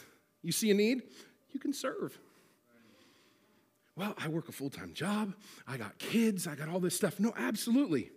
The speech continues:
Yes, you do. But what if you just found a couple hours once a month where you could go serve in these areas that God has highlighted to you there is need? I'm not saying drop everything. Don't be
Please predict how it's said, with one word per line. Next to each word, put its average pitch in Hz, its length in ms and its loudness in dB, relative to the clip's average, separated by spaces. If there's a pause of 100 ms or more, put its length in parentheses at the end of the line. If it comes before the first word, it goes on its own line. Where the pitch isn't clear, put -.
(500)
Yes, 240 480 2 (300)
you 165 160 0
do. 156 400 6 (600)
But 170 80 -2
what 202 220 4
if 214 100 2
you 202 60 2
just 185 200 4
found 190 220 6
a 151 40 0
couple 185 360 2
hours 156 460 4
once 156 240 -2
a - 20 -2
month 156 240 -2
where 135 100 0
you 143 80 4
could 156 120 -4
go 135 160 -2
serve 139 580 2 (240)
in 156 80 0
these 147 180 2
areas 143 340 6
that 127 120 -4
God 151 220 2
has 135 140 -4
highlighted 139 600 2
to 127 80 0
you 127 160 4
there 123 180 2
is 127 140 -2
need? 123 260 -2 (1160)
I'm - 80 -10
not 139 160 -8
saying 165 220 0
drop 170 220 -2
everything. 160 300 2
Don't 151 220 -2
be 180 180 2